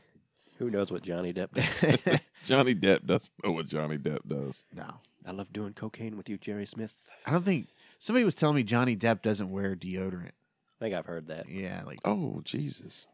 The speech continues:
Speaker 1: A very
Speaker 2: yeah,
Speaker 1: natural
Speaker 2: like,
Speaker 1: guy.
Speaker 2: he's all natural, and I'm like, I couldn't fucking do it. Like, that would bug me.
Speaker 3: Like old stock crew Glenn.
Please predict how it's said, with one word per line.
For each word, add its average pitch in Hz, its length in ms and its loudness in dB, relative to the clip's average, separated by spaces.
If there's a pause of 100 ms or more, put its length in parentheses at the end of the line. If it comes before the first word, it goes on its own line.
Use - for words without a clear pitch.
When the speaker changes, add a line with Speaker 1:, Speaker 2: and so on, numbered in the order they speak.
Speaker 1:
A - 40 -4
very 117 120 4
Speaker 2:
yeah, 107 340 4
Speaker 1:
natural 98 240 -4
Speaker 2:
like, - 20 -18
Speaker 1:
guy. 90 280 -6
Speaker 2:
he's 107 340 -2
all 117 200 8
natural, 113 800 0
and 90 220 -14 (680)
I'm 92 120 -8
like, 92 200 -6
I 127 80 0
couldn't 117 300 0
fucking 107 340 2
do 120 120 4
it. 135 80 2
Like, 104 180 -4
that 135 160 6
would 127 140 2
bug 123 220 6
me. 98 240 -4 (160)
Speaker 3:
Like 92 200 -4
old 98 160 0
stock - 340 -2
crew 98 200 2
Glenn. 98 360 0